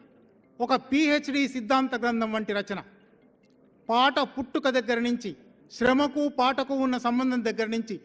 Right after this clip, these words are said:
శ్రామికులకు పాటకు ఉన్న సంబంధం గురించి చాలా విస్తారంగా మూడు నాలుగు వందల పేజీలు రాశాడు.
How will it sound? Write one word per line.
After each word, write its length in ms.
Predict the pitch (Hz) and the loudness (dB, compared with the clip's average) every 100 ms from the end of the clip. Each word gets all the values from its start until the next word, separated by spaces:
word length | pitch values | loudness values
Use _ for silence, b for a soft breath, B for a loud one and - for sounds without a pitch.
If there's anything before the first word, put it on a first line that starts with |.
| B B | B B
శ్రామికులకు 680 | - 240 269 302 302 277 285 | 0 2 4 2 2 2 2
పాటకు 400 | 269 247 269 277 | 0 0 0 -2
ఉన్న 200 | 269 262 | -2 -2
సంబంధం 460 | 247 233 233 233 226 | -2 -2 -2 -2 -2
గురించి 320 | 226 233 185 B B _ - | -4 -6 -8 B B _ -12
చాలా 340 | 220 247 294 302 | -4 0 2 2
విస్తారంగా 1000 | 226 - - 262 302 320 294 262 247 196 - - 202 | 0 -6 -4 0 2 2 2 2 0 -4 -14 -14 -2
మూడు 200 | 233 240 | 0 4
నాలుగు 260 | 226 220 | 2 2
వందల 280 | 220 269 294 | 0 4 4
పేజీలు 360 | 285 262 247 226 | 2 -2 -2 0
రాశాడు. 480 | 220 220 220 202 | -2 -2 -2 -2